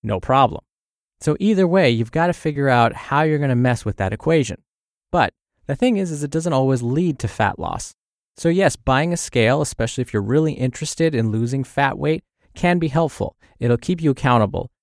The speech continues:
But it doesn't always mean that when that number on the scale goes down, you're actually losing fat. We're learning from a lot of good data that when you lose weight, some of that can be fat,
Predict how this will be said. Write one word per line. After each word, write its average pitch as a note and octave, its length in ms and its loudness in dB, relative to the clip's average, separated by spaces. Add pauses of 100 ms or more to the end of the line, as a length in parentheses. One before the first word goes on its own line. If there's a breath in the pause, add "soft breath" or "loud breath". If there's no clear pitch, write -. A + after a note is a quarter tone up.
(260)
But E3+ 100 4
it G#3 100 2
doesn't C4 260 0
always F#3 260 2
mean D#3 300 2
that A2+ 220 2 (140)
when A#2+ 180 0
that B2+ 160 0
number G3 260 2
on D3 120 2
the B2+ 40 -4
scale C#3 320 0
goes A2 220 0
down, A#2+ 480 2
you're B2+ 140 0
actually C3+ 300 2
losing C3 400 0
fat. G2 320 -4 (500)
We're D#3 140 4
learning A#3 260 4
from C#3 280 2
a B2 60 4
lot B2+ 220 4
of G#2+ 120 -4
good A2+ 200 -2
data G#2+ 480 2
that A#2 240 0 (240 soft breath)
when D3+ 200 0
you G#3+ 120 2
lose D3+ 280 4
weight, B2+ 380 2 (360)
some A3 400 -2
of F3 80 -2
that C3 180 2
can A2+ 160 -4
be G#2 100 -4
fat, G2 360 -4